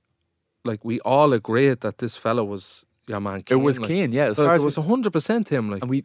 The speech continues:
Speaker 2: and he,
Speaker 1: 'cause
Speaker 2: and he
Speaker 1: it
Speaker 2: was on a date, so we left
Speaker 1: Yeah.
Speaker 2: him alone.
Speaker 1: It's not as if, like, one of us was like, "Ah, that's not him. That doesn't even look like him." It was him,
Speaker 2: Yeah.
Speaker 1: one hundred percent. And then we seen him, like, the week later. We're like, "Seen it in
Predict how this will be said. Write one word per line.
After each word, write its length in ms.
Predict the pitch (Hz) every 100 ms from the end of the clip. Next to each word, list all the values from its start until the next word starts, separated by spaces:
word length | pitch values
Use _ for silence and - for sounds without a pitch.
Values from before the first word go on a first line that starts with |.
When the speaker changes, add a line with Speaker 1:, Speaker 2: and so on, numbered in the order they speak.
| -
Speaker 2:
and 140 | 127
he, 60 | 135
Speaker 1:
'cause 140 | 143
Speaker 2:
and 80 | 143
he 40 |
Speaker 1:
it 20 |
Speaker 2:
was 120 | 156 175
on 80 |
a 60 | 180
date, 280 | 143 120 -
so 160 | - 131
we 100 | 120
left 180 | 139 120
Speaker 1:
Yeah. 40 |
Speaker 2:
him 60 | 131
alone. 300 | 127 107 95 _ -
Speaker 1:
It's 140 | -
not 200 | 196 - _
as 140 | -
if, 160 | 139 -
like, 160 | 127 110
one 140 | 123
of 100 | 113
us 120 | 110
was 140 | 107 101
like, 240 | 98 -
"Ah, 80 | -
that's 220 | 139 165
not 140 | 131 90
him. 160 | - -
That 140 | 143
doesn't 180 | 147 131
even 140 | 123
look 180 | 139 147
like 160 | 139 113
him." 120 | 95 - _ _ -
It 60 |
was 160 | - 117
him, 420 | - 131 127 101
Speaker 2:
Yeah. 80 | 110
Speaker 1:
one 100 | 113
hundred 420 | - 147 151 131
percent. 440 | - - 113 104 - _ _ _ _ _ -
And 100 | 131
then 80 |
we 80 | 143
seen 240 | 123 123 123
him, 100 | 117
like, 140 | 104
the 80 | 101
week 240 | 104 101
later. 300 | 107 104 98 - _ _ _
We're 120 | - 113
like, 140 | 107 - _ _ _
"Seen 280 | - 160 160
it 80 | 110
in 240 | 113 104